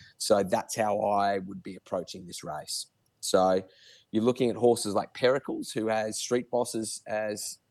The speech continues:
um, as his sire. He was a fourteen hundred meter horse overseas, so I'm not sure what happens with that. Like, I've, I've just got reservations over that. I do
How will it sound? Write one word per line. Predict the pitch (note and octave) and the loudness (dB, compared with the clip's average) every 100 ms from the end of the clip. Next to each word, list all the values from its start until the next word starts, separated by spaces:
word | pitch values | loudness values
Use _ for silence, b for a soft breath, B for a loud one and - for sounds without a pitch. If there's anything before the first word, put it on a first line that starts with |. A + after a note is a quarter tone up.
| - | -12
um, | G#2 G2 F#2+ F#2 - | -10 -8 -6 -6 4
as | A2 - | 4 6
his | A#2 A2 | 6 6
sire. | A#2 A2 B2 B2 B2+ B B B _ _ | 6 6 4 0 -2 B B B _ _
He | - B2+ C#3+ | 0 4 4
was | C#3 A#2+ | 4 2
a | |
fourteen | A2 - G#2+ G#2+ G#2 | 0 0 -2 -2 -4
hundred | G#2 G2+ G2+ | -6 -6 -6
meter | G#2+ | -2
horse | G#2+ A2 B2 A2+ | 0 2 2 2
overseas, | A2 A2+ - A2 C3+ - | 2 2 -2 0 0 2
so | - G#2 G2+ G2 - - | 4 6 4 2 0 -4
I'm | - G2+ | -6 0
not | G#2+ G2 | 2 2
sure | - G#2 | 0 -2
what | G2 G2 - | 0 -4 -4
happens | - - A#2+ - | -6 -6 -8 -6
with | F#2 - | -4 0
that. | G#2 - - | 0 0 0
Like, | E2+ - | 2 4
I've, | E2+ - | 4 4
I've | G#2+ | 4
just | F#2+ A#2 | 6 4
got | - G#2 | 6 4
reservations | F#2+ F#2+ F2 G2 G#2 A2+ | 4 2 0 0 0 4
over | A2+ A2 | 6 6
that. | A2 A#2+ D3+ _ b b b - | 6 4 0 _ b b b -2
I | |
do | G#2 C3+ C#3 C3 B2+ - | 0 4 6 6 4 2